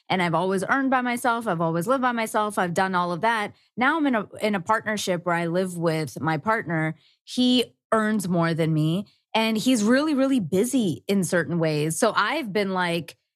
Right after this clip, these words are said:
"Okay, well, there are times that when I know he's really busy, it's okay for me to pick up the slack in other areas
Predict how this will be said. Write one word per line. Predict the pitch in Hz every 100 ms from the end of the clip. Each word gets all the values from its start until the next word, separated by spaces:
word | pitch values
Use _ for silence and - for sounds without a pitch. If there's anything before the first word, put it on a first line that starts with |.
| _ _ -
"Okay, | 440 330 302
well, | 269 254
there | 262 285
are | 285
times | - 277 285 240 247 214
that | 220 196
when | 214 208
I | 190
know | 185 208
he's | 214 226 202
really | 202 202
busy, | 185 262 233 - -
it's | -
okay | 359 302 - 262 320
for | - 226
me | 202
to | 180
pick | 202 160
up | 190 -
the |
slack | 175 180 170 175
in | 170
other | 165 160 139
areas | 175 185 175 160 156 156 165